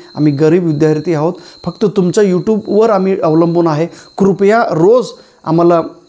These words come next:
YouTube-मार्फत मार्गदर्शन करा." असे एक भावनात्मक message मला केला होता.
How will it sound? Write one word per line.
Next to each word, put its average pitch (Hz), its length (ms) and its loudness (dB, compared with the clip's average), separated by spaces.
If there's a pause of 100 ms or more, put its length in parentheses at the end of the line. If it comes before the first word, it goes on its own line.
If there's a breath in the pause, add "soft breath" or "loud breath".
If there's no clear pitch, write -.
YouTube-मार्फत 165 720 0
मार्गदर्शन 160 600 0
करा." 147 220 -4 (280 loud breath)
असे 165 220 0
एक 156 140 -4 (240 loud breath)
भावनात्मक 190 760 -2 (120)
message 151 380 -2
मला 160 220 0
केला 151 220 -2
होता. 147 260 -2